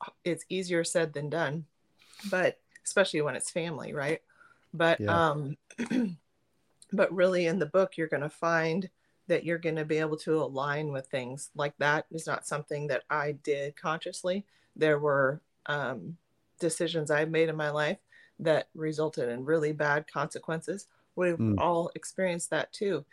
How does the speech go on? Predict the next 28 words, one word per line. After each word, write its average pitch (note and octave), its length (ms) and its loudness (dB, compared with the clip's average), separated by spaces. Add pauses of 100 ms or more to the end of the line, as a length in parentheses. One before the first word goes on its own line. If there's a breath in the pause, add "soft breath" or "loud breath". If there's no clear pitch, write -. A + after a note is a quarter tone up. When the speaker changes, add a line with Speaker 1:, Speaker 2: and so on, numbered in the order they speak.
(240 soft breath)
Speaker 1:
but - 160 0
you E3+ 80 -4
need F3+ 200 -2
to E3 100 -4
get - 300 -2
away D#3 340 0
from C#3+ 240 -8
the C3+ 80 -6
shame E3+ 400 -6
in D3 200 -6
it. C3+ 180 -6 (280 soft breath)
And D3 160 -6
the D3+ 60 -6
book F#3+ 280 0
is, E3+ 360 -4
is E3+ 180 -4
really E3 280 0
designed D#3 540 0
to C#3+ 340 -4 (1300)
give B3 220 4
you C#4+ 140 0
permission F#3+ 560 4
to D3 100 0
just D3+ 300 0
be C#3+ 120 -6
vulnerable C3 720 -2
and D3 220 -4
be D3 440 -6